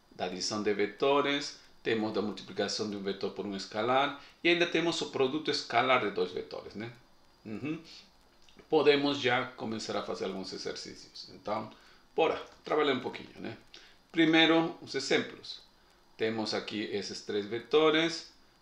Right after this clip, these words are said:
temos lambda igual a três, então vai pedir calcular algumas coisas. Primeiro, a soma desses dois. Bom, é só somar, né? Componente aqui vai dar três,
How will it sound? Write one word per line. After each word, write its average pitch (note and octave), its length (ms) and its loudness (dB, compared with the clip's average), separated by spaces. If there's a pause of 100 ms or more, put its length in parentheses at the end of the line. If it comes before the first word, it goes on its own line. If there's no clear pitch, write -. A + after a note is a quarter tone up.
(100)
temos F2+ 320 -8
lambda G2 460 -2
igual F2+ 220 2
a F2 40 2
três, D#3 640 4 (160)
então C3+ 340 2
vai C3 160 6
pedir A#2+ 220 -2
calcular G#2 360 -2
algumas D2 300 -6
coisas. - 520 -12
Primeiro, C3 420 -4 (920)
a C#3 160 10
soma C3 320 4
desses - 280 -4
dois. - 300 -16
Bom, C#3+ 260 -4
é D3+ 60 -4
só D#3 140 -2
somar, C3+ 340 4
né? G2 80 -4
Componente B2+ 640 0
aqui D3+ 360 -2
vai A2 180 -2
dar F2 120 -4
três, D3 760 2